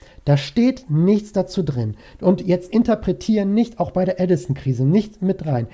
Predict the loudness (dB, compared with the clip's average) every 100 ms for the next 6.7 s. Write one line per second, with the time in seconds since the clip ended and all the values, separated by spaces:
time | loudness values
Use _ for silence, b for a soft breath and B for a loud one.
0 | B B 2 2 -2 B B 2 2 0
1 | B 0 0 4 2 2 0 0 0 -4
2 | -4 -4 0 -2 -2 2 2 2 0 -2
3 | -4 -2 0 0 -2 -4 -4 -2 -2 0
4 | 0 0 -2 2 0 4 2 2 -4 -2
5 | 0 0 -2 0 0 2 0 0 2 2
6 | 2 0 -2 -2 -4 -8 -10